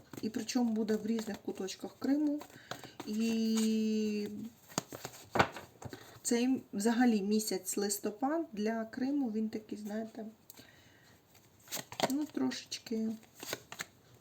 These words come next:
нездоровий. Повітряні тривоги будуть, сонечки.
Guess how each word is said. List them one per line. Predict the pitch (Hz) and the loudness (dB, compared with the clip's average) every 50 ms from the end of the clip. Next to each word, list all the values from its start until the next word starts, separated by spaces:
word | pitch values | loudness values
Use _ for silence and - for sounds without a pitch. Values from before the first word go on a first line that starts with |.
| - - - - - - - - - - - - - - - - - | -20 -20 -20 -20 -20 -20 -20 -20 -20 -20 -20 -20 -18 -12 -10 -6 0
нездоровий. | 240 240 247 247 220 196 180 196 180 165 165 165 170 175 180 202 - - - - - - - - - - - - - - - - - - - - - - - - - - - - - - - - - - - - - - - - - - - - - - - - - - - - - - | 2 4 6 6 4 4 0 -2 -2 -2 -2 -4 -6 -10 -12 -14 -16 -20 -20 -20 -20 -20 -20 -20 -20 -20 -20 -20 -20 -6 -4 -4 -4 -4 -8 2 2 2 2 2 -6 -16 -16 -16 -16 -16 -20 -20 -20 -12 -12 -12 -12 -12 -18 -20 -20 -20 -20 -20 -20 -20 -20 -20 -20 -20 -20 -20 -20 -4
Повітряні | - - 240 226 269 269 311 311 339 349 339 | 2 4 8 8 8 8 8 6 6 6 6
тривоги | - 381 392 381 370 381 359 302 269 | 6 4 6 8 8 8 10 10 8
будуть, | 214 202 202 - 190 185 - | 6 2 -2 -4 -6 -8 -6
сонечки. | - 285 285 262 226 - - - - 220 | -2 -2 0 0 -2 -4 -8 -10 -10 -12